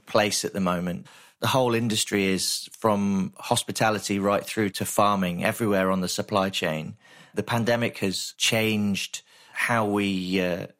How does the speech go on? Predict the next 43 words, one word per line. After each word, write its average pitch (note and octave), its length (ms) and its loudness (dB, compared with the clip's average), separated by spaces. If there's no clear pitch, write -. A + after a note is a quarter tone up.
live A#2+ 320 2
our G#2+ 160 4
lives, G#2 480 4
and F#2+ 200 0
people G#2+ 320 0
aren't G2+ 180 2
going G#2 280 2
out G2+ 180 2
and F#2+ 80 -4
drinking G2+ 400 -2
as G3 100 -4
much. - 420 -2
More G#2+ 220 0
people G2+ 260 -4
are F#2+ 60 0
choosing G2 360 -2
to - 120 -6
buy F2+ 500 0
more G#2+ 240 2
affordable G#2+ 540 -2
beer G#2 240 2
from G#2+ 180 -6
the F2 80 -4
supermarkets. B2 960 0
My D#3 220 2
hope D3 400 0
is, G#2 560 0
you A2+ 100 -4
know, G#2 80 2
I G#2+ 40 -2
talk D#3+ 220 0
a F#3 40 0
lot E3+ 100 4
about A#2+ 200 2
agriculture A2+ 600 -2
in F#2+ 100 2
the F#2 60 0
book, - 360 -4
and G2+ 420 0
I'm D3 220 2
really C3+ 240 2
interested A#2+ 420 -2
in G2 560 0